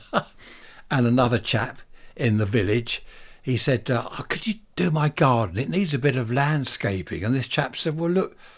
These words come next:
you know, it's gonna cost you a bit." "Oh, yeah, well, I haven't got any money. It's all tied up in the property. I'll tell you what I'll do. Look, you've done a lot for me.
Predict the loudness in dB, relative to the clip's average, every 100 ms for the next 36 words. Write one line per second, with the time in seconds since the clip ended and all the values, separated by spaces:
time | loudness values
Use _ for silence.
0 | -20 -20 -10 -4 -2 0 -2 -4 0 0
1 | 0 2 2 4 0 0 0 2 0 -2
2 | -8 -8 -10 -2 2 4 2 2 2 2
3 | 2 4 6 6 4 2 0 0 -4 -18
4 | -20 -16 -6 -2 0 0 2 2 2 0
5 | -2 -2 -2 0 -2 0 -4 -4 -4 -4
6 | -6 -6 -2 -2 -2 -4 -4 -2 -2 -2
7 | -2 -4 -4 -14 -14 -20 -20 0 2 4
8 | 2 0 0 -4 -6 -10 -10